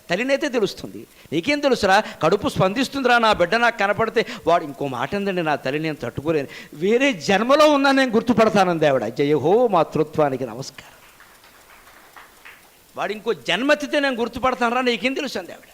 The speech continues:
అక్కడి నుంచి వచ్చిందండి ఈ కవిత్వం. ఇంకో జన్మెత్తినా గుర్తుపడుతుందా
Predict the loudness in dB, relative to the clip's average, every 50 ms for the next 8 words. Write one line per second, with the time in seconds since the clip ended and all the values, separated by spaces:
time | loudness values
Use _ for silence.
0 | _ _ _ _ _ _ _ _ _ _ _ _ _ _ -20 -20 -16 -10 -6 -4
1 | -4 -4 -2 -2 -4 -4 -4 -8 -6 -6 -6 -6 -8 -10 -12 -16 -16 -20 -18 -20
2 | -20 -20 _ _ _ _ -20 -20 _ _ _ -12 -12 -8 -4 -6 -6 -6 -8 -12
3 | -12 -8 -6 -6 -6 -4 -4 -4 -4 -4 -4 -4 -6 -8 -6 -4 -4 -4 -4 -4
4 | -6 -4 -4 -4 -4